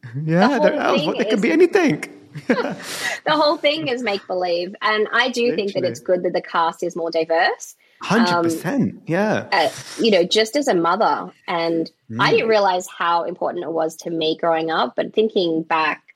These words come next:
Speaker 1: the only person that looked like me or relatively kind of in the same realm would be Lucy Liu that I can think of.
Speaker 2: Yeah.
Speaker 1: That you would look,
Speaker 2: Charlie's
Speaker 1: you know, when I,
Speaker 2: Angels.
Speaker 1: yeah, I
Speaker 2: Yeah,
Speaker 1: was
Speaker 2: yeah.
Speaker 1: bo-, born in the early eighties, and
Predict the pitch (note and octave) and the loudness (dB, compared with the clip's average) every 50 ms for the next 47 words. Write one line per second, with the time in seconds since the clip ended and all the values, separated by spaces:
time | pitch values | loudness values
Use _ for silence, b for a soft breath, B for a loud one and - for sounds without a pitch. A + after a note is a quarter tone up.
0 | - F#3 F3+ - - F3 F3+ F3 F3+ F3+ F3+ F3+ - - F3 E3 E3 - F3 E3 | -2 0 0 0 2 0 2 2 2 2 0 0 0 -2 -2 -2 -2 -2 -4 -4
1 | E3+ D3+ - D#3+ D3+ D3 - - D#3+ D#3 D3+ _ - F3+ E3 D#3+ D#3 D#3 D#3 D#3 | -4 -2 0 0 0 0 0 -2 -2 -2 -2 _ -4 -2 0 2 2 2 2 2
2 | - - D#3+ D#3 C#3+ C3+ - _ _ _ _ _ _ _ _ _ _ _ _ _ | 2 2 2 2 0 -2 -8 _ _ _ _ _ _ _ _ _ _ _ _ _
3 | _ _ _ _ - - - _ - D#3+ D#3 - F3+ E3+ D#3+ E3+ E3+ E3+ - - | _ _ _ _ -16 -16 -12 _ -2 0 2 4 4 4 4 4 2 2 0 0
4 | D#3+ D#3 - D#3+ D#3 D3+ D3+ D3+ - - - _ _ _ - F3 D#3+ D#3 D3+ D3 | -2 0 -2 -2 -2 0 0 -2 -2 -6 -8 _ _ _ -6 -4 -2 -2 -2 -2
5 | - C#3 E3+ D#3+ D#3+ D3 - E3 D#3 D#3 D#3 D#3+ D#3+ D#3 D#3 D#3 D#3 D3+ F3+ - | -2 0 0 0 0 0 -2 -4 -2 -2 -2 0 0 2 2 2 0 -2 -4 -6
6 | b b b b b b b E3+ F3 E3+ - E3 D#3 D3+ D#3 D#3 D#3+ D#3+ - - | b b b b b b b 0 2 2 2 2 2 4 4 4 2 2 2 0
7 | D#3+ D#3 D3+ D3+ D#3 D#3 D#3+ G3 A#3+ C#4 C4 B3+ B3+ B3+ C4 B3 B3 C4+ B3+ B3+ | 0 0 2 2 4 4 6 6 4 4 4 4 4 2 0 0 0 0 0 0
8 | B3+ C#4 C4+ C4 C4+ C4+ C4+ - _ A#2 A2 C#3+ F3+ G#3 D#3 - F#3 F#3 F#3 F#3+ | 2 2 4 4 4 2 2 -2 _ -4 0 0 0 0 0 2 2 2 4 4
9 | F3 F3 E3+ E3 E3+ E3+ - - - G3 F#3+ F3 D#3 D#3+ E3+ D#3+ - - - - | 4 4 2 2 0 -2 -2 -2 -2 -2 -2 0 0 0 0 0 -2 -2 -4 -6
10 | - - - - - - G#3 G3+ F3+ E3 F3 E3+ F3 F3+ F3+ F3+ D#3+ C#3+ F3 - | -8 -16 -18 -10 -4 0 2 2 2 2 2 2 2 2 2 0 -2 -4 -6 -6
11 | - F3 E3+ - _ _ _ _ - G3 F3+ F3 F3+ F3+ - - E3+ E3 E3 E3+ | -2 -2 -2 -2 _ _ _ _ 2 2 4 4 4 2 2 0 -2 -2 0 0
12 | E3 E3 E3 - E3 E3+ D#3+ E3 E3 D#3 E3 F#3+ G3+ F#3+ D#3 D3+ D#3+ D3+ - - | 0 0 0 2 2 4 4 4 4 4 4 2 4 4 2 0 -2 -2 -2 -2
13 | F3+ F3+ F3 F3 | 0 0 0 -2